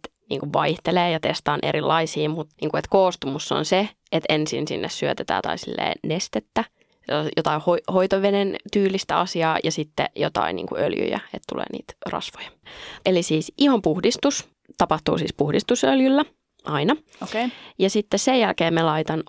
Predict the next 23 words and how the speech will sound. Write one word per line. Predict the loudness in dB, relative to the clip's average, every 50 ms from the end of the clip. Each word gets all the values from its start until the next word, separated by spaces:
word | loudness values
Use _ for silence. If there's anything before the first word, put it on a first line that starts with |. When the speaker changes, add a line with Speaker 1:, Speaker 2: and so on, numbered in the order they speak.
| 0
Speaker 1:
hoitoveden. | 2 2 2 2 0 2 2 2 4 4 2 2 2 -2 -6 _ _ _ _ _ _ _ _ -4 0
Mä | 2 2 2 0 -2 -2
sitä | 0 2 2 2 4
saatan | 4 2 2 2 0 0
kerrostaa | 0 0 0 0 0 -2 0 0 2 2 0 -2 _ _ _ _ -14 -10
silleen | -4 -2 0 2 2 0 -2 -4 -4 -2
vähän | 0 2 2 2 2
vaihdellen, | 2 2 2 0 -2 0 0 0 0
mutta | 0 -2 -4 -4 -4 -4 -2 -2
useamman | -2 0 0 2 2 2 0
kerroksen | 0 -4 -6 -6 -8 -8 -6 -6 -6 -4
yleensä. | -2 0 0 0 0 -2 -2 -4 -2
Vähän | -2 0 0 2
fiilistelen, | 2 2 2 4 2 2 0 0 0 0 0
että | 0 -2
miltä | -4 -6 -6 -4
se | -4
iho | -2 0 0 0 0
tuntuu. | 0 -2 -4 -2 0 0 0 0 -2 -4 -12 -18 -18 -20 -10 -4 -2
Ja | 0
sen | 2 2 2 2
jälkeen | 2 0 0 -2 -2 -4 -2 0 0
öljy. | 0 0 0 0 -2 -2